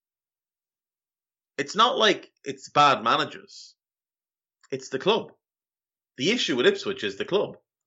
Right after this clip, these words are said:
So Roy Keane is a better manager than people give him credit for. He's an incredible, he was an incredible player, an incredible captain. And as a pundit, I think him and Souness are the two best. Now, people might not like them 'cause maybe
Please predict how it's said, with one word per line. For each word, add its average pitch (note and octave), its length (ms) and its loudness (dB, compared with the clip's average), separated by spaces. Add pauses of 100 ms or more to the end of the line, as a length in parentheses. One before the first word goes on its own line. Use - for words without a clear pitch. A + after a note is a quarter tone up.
(2000)
So F3+ 180 4
Roy D#4 160 8
Keane B3 240 2
is C#3+ 140 0
a D3 40 4
better D#3 220 6
manager C3+ 340 2
than G2+ 140 -8
people G#2+ 280 -4
give G2 160 0
him F#2+ 100 -10
credit G2+ 260 0
for. F2+ 320 -6 (920)
He's C3 140 2
an B2 80 -2
incredible, B2 580 2
he A#2 80 -4
was A2 120 -6
an A2+ 60 -8
incredible B2 380 2
player, G#2 380 2
an G2 80 -8
incredible G2+ 420 0
captain. G#2+ 400 -2
And A2+ 100 -4
as B2+ 120 -2
a D3 40 -6
pundit, F#3+ 380 0 (600)
I E3 100 4
think D#3+ 160 -2
him D#3+ 140 -6
and C#3 100 -10
Souness C3 440 -2
are A2+ 40 -12
the A2+ 80 -8
two B2+ 220 -2
best. C3 320 2
Now, A#2+ 80 -6
people F3+ 280 -4
might D3 220 -2
not A#2+ 160 -4
like D#3+ 260 2
them A2 140 -10
'cause A2+ 180 -8
maybe C3 460 0